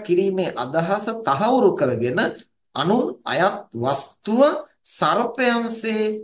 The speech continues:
ස්පර්ශ නොකළ යුතුය. එතකොට අන්සතු දේ සොරකම් කිරීමෙන් අමාරුවෙන් වැළකීලා ඉන්නවා විතරක් නෙමෙයි, අනුන් සතු වස්තුව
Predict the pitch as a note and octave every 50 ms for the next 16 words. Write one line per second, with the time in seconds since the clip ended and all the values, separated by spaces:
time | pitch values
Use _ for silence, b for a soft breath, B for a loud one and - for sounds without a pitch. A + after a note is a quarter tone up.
0 | - _ - F#3+ - - - - B3+ C4+ - - - A#3+ G#3+ G3 F#3 - F3+ E3
1 | D3+ D3 C3 - - B2 C3 C3 - _ _ _ _ _ _ _ _ _ _ _
2 | - C3 C#3 B2 C3 B2+ A2 - B2 B2 B2 A#2+ - b b b b b _ _
3 | - A#2+ C#3 D3 - - F#3 F#3 F#3 F3 E3+ E3 D#3 - - C#3+ - - - G3
4 | G3 G3 G3 F#3 F3+ F#3+ F#3 F#3 F#3 F#3 F#3+ F#3+ F#3+ F#3+ - _ - - D#3 F3
5 | F3+ F#3 F#3 F#3 F3+ F#3 F3+ F3+ F3 F3+ E3+ F3 E3+ F3 F3 F3 F3 E3+ E3+ E3
6 | D#3+ D3 C#3 C#3 C3+ - C#3 A#2+ A#2 A#2 A#2 C3+ D#3+ G#3 B3 - - - A#2 C#3
7 | F3+ G3+ A3 G#3+ - - A3 A3 A3 F3+ D3+ C3 C3+ A3 - - - - B3+